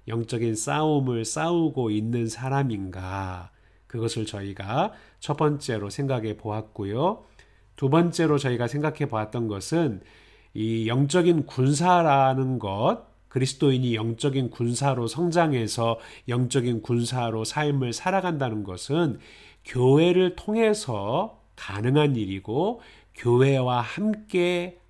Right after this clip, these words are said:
하는 일이다. 그러므로 우리가 교회를 그냥 건성으로 예배만 드리기 위해서 다니고 그래서는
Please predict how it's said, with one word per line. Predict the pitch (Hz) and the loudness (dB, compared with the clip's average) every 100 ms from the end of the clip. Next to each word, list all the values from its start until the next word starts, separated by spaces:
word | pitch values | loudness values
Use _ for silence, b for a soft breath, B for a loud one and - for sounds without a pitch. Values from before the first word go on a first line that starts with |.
| _ | _
하는 | - - 196 220 185 117 | -10 -4 0 0 0 -2
일이다. | 95 98 127 127 90 90 98 104 101 92 90 b b b b b | -4 -2 -2 -2 -6 -8 -4 -4 -4 -8 -14 b b b b b
그러므로 | 147 170 180 175 170 B B | 2 4 6 4 2 B B
우리가 | 135 143 160 147 | 0 2 2 0
교회를 | 131 131 147 143 143 | 2 6 6 6 4
그냥 | 135 131 | 2 -2
건성으로 | 123 120 117 151 156 131 117 120 | -2 -2 0 2 2 2 0 0
예배만 | 110 113 156 185 170 | 0 2 4 4 2
드리기 | 135 123 127 123 110 | 0 -2 -2 -2 0
위해서 | 107 107 104 - 110 110 | -2 -2 -6 -6 -6 -6
다니고 | - - 110 160 143 113 95 120 190 247 B B B | -10 -4 4 4 4 0 -4 -2 -2 -4 B B B
그래서는 | - 127 156 190 - 135 113 160 127 | -6 2 4 4 2 0 2 2 0